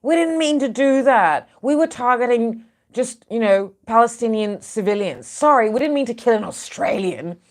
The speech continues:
We didn't mean to kill an, an, an American. We were just targeting innocent Palestinian civilians. Sorry about that. Aw, cuz.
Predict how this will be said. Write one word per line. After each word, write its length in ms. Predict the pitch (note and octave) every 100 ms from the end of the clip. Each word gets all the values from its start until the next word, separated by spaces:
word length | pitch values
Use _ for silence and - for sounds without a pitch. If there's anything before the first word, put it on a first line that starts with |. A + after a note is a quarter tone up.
| -
We 120 | G3
didn't 160 | B3 C4+
mean 120 | A3
to 60 | G3+
kill 220 | - F#3+
an, 120 | E3+ - -
an, 100 | D#3
an 160 | D#3 E3
American. 600 | D3+ F3+ G3+ G#3 F#3 D#3+
We 80 | G3+
were 100 | A3+
just 400 | G3+ D4 - _ _ _
targeting 560 | A#3+ A3 A3 A3+ A3 -
innocent 640 | G#3 A#3 A#3+ D4 A3+ A3+ - _ -
Palestinian 760 | A3 G#3 - G#3 F#3 F#3 F#3
civilians. 600 | - G#3+ G3 F3 C3+ -
Sorry 380 | - F4 F#4 A3
about 280 | F#3 C3 -
that. 320 | E3+ A#3 A#3 A#3
Aw, 680 | G3 F3 E3+ E3 E3 E3 _ _ -
cuz. 680 | A#3 G3+ G#3 G#3+ G#2 G3+